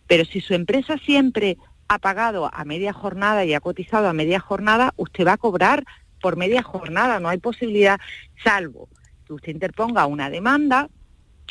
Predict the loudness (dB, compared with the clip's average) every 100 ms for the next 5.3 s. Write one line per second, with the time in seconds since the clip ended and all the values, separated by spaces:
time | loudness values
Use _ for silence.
0 | -18 0 0 2 -2 0 0 0 0 0
1 | -2 -4 0 2 2 2 0 -2 -6 -6
2 | -8 -10 -2 -2 0 -4 -8 -10 _ -20
3 | _ _ -4 0 0 0 -4 -10 _ -6
4 | -2 -2 2 2 2 -2 -6 -6 -6 -4
5 | -6 -4 -6